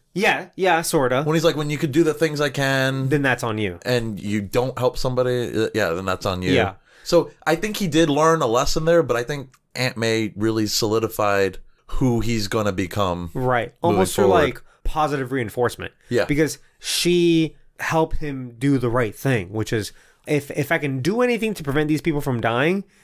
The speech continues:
Speaker 1: and giving them a second chance, I'm going to do it.
Speaker 2: What about when Toby comes through the portal?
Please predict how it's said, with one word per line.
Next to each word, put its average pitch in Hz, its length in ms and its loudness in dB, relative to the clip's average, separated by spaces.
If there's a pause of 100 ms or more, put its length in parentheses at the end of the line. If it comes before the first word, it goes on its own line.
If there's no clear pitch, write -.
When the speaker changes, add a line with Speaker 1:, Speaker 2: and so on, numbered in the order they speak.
(140)
Speaker 1:
and 127 160 0
giving 139 220 0
them 135 100 2
a 123 40 -6
second 123 260 -4
chance, 135 340 -2 (240)
I'm 123 200 -4
going 120 220 0
to 107 60 -4
do 110 260 -2
it. 85 240 -8 (1000)
Speaker 2:
What 156 100 0
about 254 160 2
when 202 120 -2
Toby 156 340 2
comes 113 220 -6
through 110 140 -4
the 101 80 -4
portal? 90 500 -2